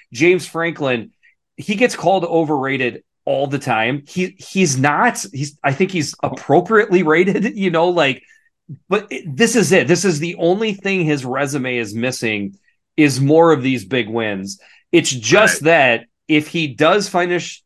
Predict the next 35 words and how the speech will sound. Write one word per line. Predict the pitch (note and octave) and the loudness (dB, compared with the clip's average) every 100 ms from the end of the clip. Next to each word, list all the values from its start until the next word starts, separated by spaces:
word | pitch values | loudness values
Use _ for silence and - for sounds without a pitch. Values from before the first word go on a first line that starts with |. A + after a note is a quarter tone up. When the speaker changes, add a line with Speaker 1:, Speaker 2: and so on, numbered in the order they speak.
| - | -4
Speaker 1:
eleven | C3 C3+ C#3+ | 0 0 -2
and | D3+ | -4
two | D3 C3+ | -4 -4
again | B2 A#2 | -2 -4
this | A2+ | -6
year, | G#2+ | -10
I'm | F2+ | -10
not | G2+ - | -10 -4
saying | A#2+ | -4
that's | B2 | -4
gonna | - C3 | -2 0
happen, | B2+ A#2+ A#2+ | 0 0 -4
Penn, | A#2+ A2 G2 - | -6 -8 -12 -8
Penn | A2+ | -8
State | G2+ A2 | -6 -6
fans, | G#2+ G#2 | -6 -8
but | G2 G#2 - _ - _ _ | -4 -6 -6 _ -20 _ _
if | E3 D#3 | 2 4
he | D#3 E3+ | 2 2
does | F3 G3+ G3 | 2 2 -2
finish | F#3 F#3 C#3+ | -4 -4 -4
eleven | C3 C#3 C3+ | 0 0 0
and | A#2+ | -6
two, | - B2 | -6 -6
he | C3+ | -2
will | B2 A2+ | -2 -2
be | A2+ | -4
fine. | G2+ B2+ A#2+ C3 C3+ | -2 2 2 2 -2
He | A#2+ | -4
will | A2 | -6
be | G2+ | -6
<laughs> | A#2 | -4
Penn | - C#3 | -2 -2
State's | - D3 D3 | 0 0 0
coach | - C3+ A#2+ - - | 0 0 -2 -6 -14